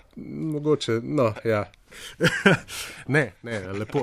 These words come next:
lepo, da so, da so tudi te fantje prebili led, naj cehte, eh, tudi Nick Henigman je nekaj lepih golov dal. Smo tudi videli, da je tudi sposoben igrati v napadu, vsaj razbremeniti, vsaj delno, eh, Mačkovška, tako da, ja, kar, kar dober, no,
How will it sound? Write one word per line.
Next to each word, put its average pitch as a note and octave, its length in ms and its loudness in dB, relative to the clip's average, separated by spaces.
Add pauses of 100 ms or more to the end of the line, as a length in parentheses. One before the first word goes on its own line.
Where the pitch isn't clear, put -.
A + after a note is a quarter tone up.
lepo, A2 320 0
da G2+ 120 0
so, G#2 320 0
da G2 140 -4
so G#2 160 -2
tudi A2 140 -4
te A2 120 0
fantje G#2+ 380 -2
prebili G#2 380 0
led, A2 320 -2
naj G2+ 340 -4
cehte, - 360 -6
eh, F#2+ 440 -2
tudi - 240 -2
Nick A#2+ 220 -2
Henigman G#2 400 2
je G#2 60 0
nekaj A2 280 0
lepih G#2+ 300 -2
golov G#2 260 0
dal. G#2 160 0 (680)
Smo - 260 -8
tudi A2+ 240 -2
videli, G2+ 180 2
da G2+ 80 0
je F#2+ 140 0
tudi A2 80 0
sposoben G#2 460 0
igrati G#2 260 0
v G2+ 80 -2
napadu, G#2 440 2 (340)
vsaj G#2+ 260 -2
razbremeniti, G#2 600 2
vsaj G#2 200 0
delno, G#2 320 4 (260)
eh, - 300 -6
Mačkovška, G#2+ 540 -2
tako - 160 -4
da, F#2 160 -4 (400)
ja, G#2 180 -2 (540)
kar, - 240 0 (120)
kar C#3 240 6
dober, G#2 380 6
no, G2+ 180 0